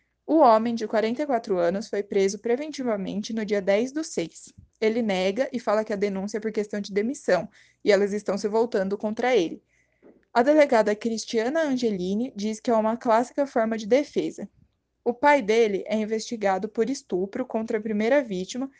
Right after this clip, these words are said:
e encontra-se foragido. A pena para esse crime é de seis a dez anos de prisão.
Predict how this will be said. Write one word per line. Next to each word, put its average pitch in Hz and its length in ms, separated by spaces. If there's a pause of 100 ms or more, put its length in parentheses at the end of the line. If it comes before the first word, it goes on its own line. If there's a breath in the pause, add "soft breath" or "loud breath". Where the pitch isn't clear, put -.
(280 soft breath)
e 247 100
encontra-se 240 560
foragido. 240 680 (400)
A 254 100
pena 285 300
para 285 200
esse 214 180
crime 220 640
é 214 160
de 214 120
seis 247 400
a 277 60
dez 233 320
anos 214 240
de 226 80
prisão. 240 460